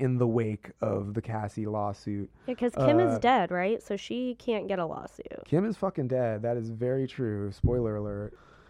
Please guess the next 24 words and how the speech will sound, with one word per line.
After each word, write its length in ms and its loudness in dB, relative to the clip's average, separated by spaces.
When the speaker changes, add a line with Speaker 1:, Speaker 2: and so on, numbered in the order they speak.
Speaker 1:
Joy 280 6
Dickerson 580 4
Neal, 500 4
she 380 0
sued 640 4
Diddy 760 4
in, 680 2
also 480 6
in 260 0
November 800 2
of 300 0
twenty 260 0
twenty-three, 800 -2
j-, 400 0
a 80 6
week 300 4
or 60 4
two 420 2
after 360 -2
the 100 -4
Cassie 360 -2
lawsuit 440 0
came 240 -6
out. 340 -6